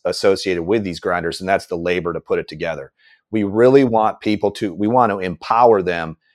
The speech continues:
and show them, like, "Look, even if you've got a hundred dollar Harbor Freight stick welder, you can put this thing together." Even if you've never fabricated.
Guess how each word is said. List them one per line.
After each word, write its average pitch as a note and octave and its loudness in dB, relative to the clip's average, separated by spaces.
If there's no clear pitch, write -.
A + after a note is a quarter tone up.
and F#2+ 0
show B2 4
them, G2 0
like, F#2 -2
"Look, D3+ 4
even E3+ 4
if C#3+ 2
you've B2+ 2
got A#2 6
a F2+ 4
hundred C#3 2
dollar G2+ 6
Harbor B2 2
Freight G2 2
stick - 0
welder, C2+ -4
you A2+ 2
can A#2+ 0
put - 0
this G2+ -6
thing G2 -2
together." F2 2
Even D#3+ 2
if E3+ -2
you've A2+ -2
never G#2+ 2
fabricated. F#2 0